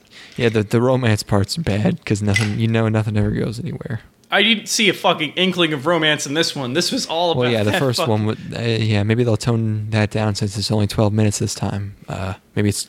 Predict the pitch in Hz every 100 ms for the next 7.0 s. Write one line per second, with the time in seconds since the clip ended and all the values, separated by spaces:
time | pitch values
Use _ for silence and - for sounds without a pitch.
0 | - - 113 98 233 - - - - -
1 | - - - 117 104 - - - - 107
2 | - - 101 98 - - 117 160 175 220
3 | 226 262 226 214 180 165 185 165 160 175
4 | 180 175 160 135 - 156 - 160 147 147
5 | 151 151 143 143 147 160 160 - _ -
6 | - - - 214 254 214 - 180 165 165